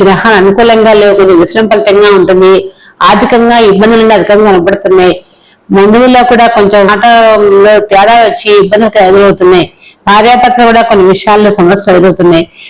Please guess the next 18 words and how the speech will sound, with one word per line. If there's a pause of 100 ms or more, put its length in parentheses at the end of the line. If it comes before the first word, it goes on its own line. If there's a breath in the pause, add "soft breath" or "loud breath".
(200 loud breath)
పిల్లలు
కూడా
వి-,
బంధువుల
మీద
శ్రద్ధ
పెడుతున్నారే
కానీ (420 loud breath)
కొంచెం
ఆరోగ్య
సమస్యలు
చికాకు
పడుతున్నారు. (440 loud breath)
ఇవన్నీ
కూడా
ఈ
మేషరాశి
వాళ్ళకి